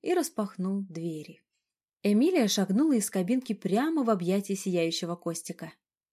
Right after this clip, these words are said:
"Смородинка, ягодка ты моя кислая!" Он, на мгновение прижав к себе, тут же отстранился и внимательно посмотрел ей в лицо. "Ты чего такая нерадая?" "Слушай, Кощей, мне иногда очень хочется проверить, ты бессмертный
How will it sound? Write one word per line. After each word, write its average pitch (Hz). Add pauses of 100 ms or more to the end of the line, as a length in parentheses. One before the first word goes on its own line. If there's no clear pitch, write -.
(440)
"Смородинка, 220
ягодка 226
ты 233
моя 226
кислая!" 208 (520)
Он, 339
на 220
мгновение 214
прижав 196
к -
себе, 247
тут 220
же 180
отстранился 214 (300)
и 220
внимательно 220
посмотрел 185
ей 180
в 170
лицо. 180 (480)
"Ты 202
чего 277
такая 339
нерадая?" 190 (720)
"Слушай, 311
Кощей, 196
мне 233
иногда 262
очень 320
хочется -
проверить, 175
ты 262
бессмертный 294